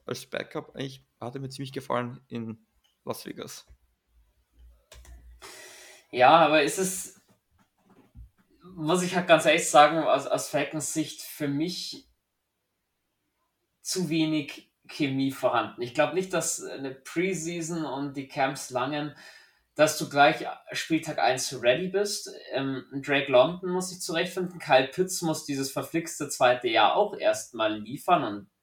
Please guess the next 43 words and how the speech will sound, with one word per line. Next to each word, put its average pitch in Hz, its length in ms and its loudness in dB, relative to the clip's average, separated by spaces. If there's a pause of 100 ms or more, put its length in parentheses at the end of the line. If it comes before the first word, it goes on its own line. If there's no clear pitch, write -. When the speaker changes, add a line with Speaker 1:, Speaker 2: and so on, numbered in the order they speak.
(200)
Speaker 2:
er - 180 -4
muss 185 320 -2
dieses 110 360 -8
Jahr 107 380 4
definitiv 123 520 -6
in 131 60 -6
die 120 80 -4
Top-Riege 117 480 -2
aufsteigen, 110 440 -2
um 110 140 -8
den 107 180 -10
Falcons 110 440 -8
weiterhelfen 117 460 -2
zu - 140 -14
können. 131 240 -10 (800)
<clears throat> - 0 -
Und 160 440 -2
bei 156 120 10
Marcus 175 380 0
Mariota, 143 460 0
ja, 135 160 6
als 135 200 0
Backup - 420 0 (1200)
hat 123 220 0
er 135 360 4 (500)
schon 156 320 6
irgendwo 131 280 0
zu 120 160 -10
gefallen 123 400 0
gewusst, 160 360 0
zum 127 100 -8
Beispiel 113 300 0
in 113 180 -12
meinen 120 200 0
Augen 123 240 2
mehr 120 120 6
als 127 160 4
so 117 180 -10
ein 110 180 -10
Jacoby 113 420 -6
Brissett 135 340 4
zum 110 160 -10
Beispiel. 147 480 -4